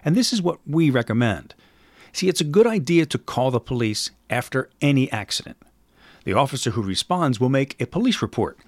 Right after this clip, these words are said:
which is a record of what happened at the scene of the accident, an official record. This report can be very useful if you later need to prove what happened,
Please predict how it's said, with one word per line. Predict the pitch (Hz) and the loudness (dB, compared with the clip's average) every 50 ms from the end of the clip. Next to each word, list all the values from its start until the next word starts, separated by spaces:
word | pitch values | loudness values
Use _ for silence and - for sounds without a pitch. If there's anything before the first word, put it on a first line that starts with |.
| _ _ - | _ _ -8
which | - 120 - | -6 -4 -2
is | 143 123 | 0 0
a | 117 110 | 0 0
record | 110 127 196 214 208 - - 95 98 - - _ - - | 0 2 0 0 0 -2 -6 -6 -6 -8 -12 _ -12 -10
of | 110 117 117 | -10 -6 -4
what | 143 139 - | -4 -6 -6
happened | - - - - 196 185 - 90 80 80 | -8 -12 -6 -6 -6 -4 -4 -6 -6 -4
at | - 113 - | -6 -6 -4
the | 120 | -4
scene | 110 - - - - 214 180 123 | -4 -4 -2 -2 0 0 0 0
of | 101 98 | -2 -2
the | 123 147 | -4 -4
accident, | 165 160 156 - - - - - - - | -4 -4 -6 -6 -6 -6 -6 -10 -10 -4
an | - 131 | -2 -2
official | 151 135 - - 208 202 - - 127 139 | -2 -2 -2 -2 -2 -2 0 -2 -2 -2
record. | 156 170 165 151 - 85 - - - _ _ _ _ _ _ _ _ - - - - - | -2 -2 -2 -2 -4 -8 -14 -14 -20 _ _ _ _ _ _ _ _ -20 -20 -20 -10 -2
This | - 156 - - | 0 0 2 0
report | 135 - - - 180 170 139 - | -2 -2 0 0 0 0 2 0
can | 139 131 | 0 0
be | 127 131 | 2 0
very | 120 95 107 165 208 220 190 | 0 2 2 2 2 2 2
useful | 151 180 190 - - - 82 - - _ - - - - - | 2 2 2 2 0 -4 -6 -8 -8 _ -20 -20 -18 -6 -6
if | 131 - | -6 -2
you | 139 143 | 0 0
later | 143 170 190 196 185 | 2 4 4 4 4
need | 160 151 156 151 135 143 | 4 4 2 2 2 2
to | - - | -2 -4
prove | - - - - 170 190 170 135 113 | -4 -4 0 2 4 4 4 2 -2
what | 120 104 | -6 -8
happened, | - - - - 247 240 226 - 82 71 - - - - | -8 -10 -6 0 0 0 0 0 -4 -8 -8 -12 -18 -20